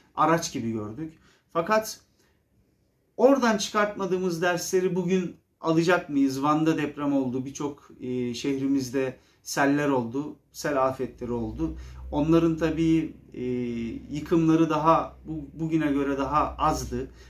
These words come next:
Onlardan da ders çıkartmadık. Bir gün bizim kapımıza geleceğini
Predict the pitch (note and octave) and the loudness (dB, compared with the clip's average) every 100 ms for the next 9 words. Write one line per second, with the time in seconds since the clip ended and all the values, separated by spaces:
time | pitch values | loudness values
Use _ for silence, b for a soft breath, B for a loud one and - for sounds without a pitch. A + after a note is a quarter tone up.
0 | B - C#3 D3+ D3+ D3+ D3+ C3 A2+ A2+ | B -4 -2 0 2 2 0 0 -4 -8
1 | - - A#2+ A2 A2+ G#2+ C3+ - b b | -10 -14 -12 -12 -12 -10 -10 -14 b b
2 | - F#3+ F3+ F3+ E3+ E3 F3 E3+ E3 E3 | -4 -2 0 0 2 2 0 -2 0 0
3 | D#3+ D#3+ D#3+ D#3 D3 D#3 D3+ D#3+ D#3+ | 2 2 2 2 2 2 6 4 4